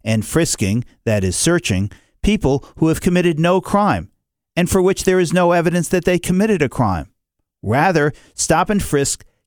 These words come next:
gives a police officer carte blanche to stop and frisk, search and seize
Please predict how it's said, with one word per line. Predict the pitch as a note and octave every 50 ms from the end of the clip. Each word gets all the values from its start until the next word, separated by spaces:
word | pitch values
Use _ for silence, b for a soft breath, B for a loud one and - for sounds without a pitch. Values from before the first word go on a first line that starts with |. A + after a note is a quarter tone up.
| _ -
gives | D3 E3 F3 E3
a | G3 F3+
police | - F#3 E3 D3+ D3+ D3 -
officer | D3 B2+ A#2 A2 - A#2 - C#3+
carte | B2+ - - - D#3+ E3+ G3 -
blanche | - D#3 C3+ A#2 A#2 B2 A#2+ - B B B -
to | - F3+
stop | - - - C#3+ D3 C#3+ D3+
and | F3+ F3+ -
frisk, | - B2+ G#2 G2+ - - - - - - _ _ _ _
search | - - - D3 C#3+ - -
and | G#3 F#3+
seize | - - A#2 A#2+ C3 B2+